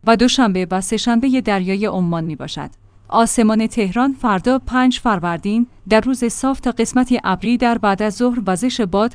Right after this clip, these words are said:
و در شب صاف تا قسمتی ابری و گاهی وزش باد به همراه دارد. آخرین وضعیت جوی و ترافیکی جاده‌ها. سرهنگ سیاوش محبی،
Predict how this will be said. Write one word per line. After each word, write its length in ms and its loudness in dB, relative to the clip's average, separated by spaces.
و 80 4
در 120 2
شب 260 -4
صاف 320 -2
تا 100 -2
قسمتی 580 0
ابری 340 -2
و 160 -2
گاهی 320 0
وزش 420 -2
باد 280 -2
به 100 -2
همراه 400 -2
دارد. 360 -10
آخرین 500 2
وضعیت 480 0
جوی 340 -4
و 100 4
ترافیکی 640 2
جاده‌ها. 600 -4
سرهنگ 500 2
سیاوش 540 -2
محبی، 600 -2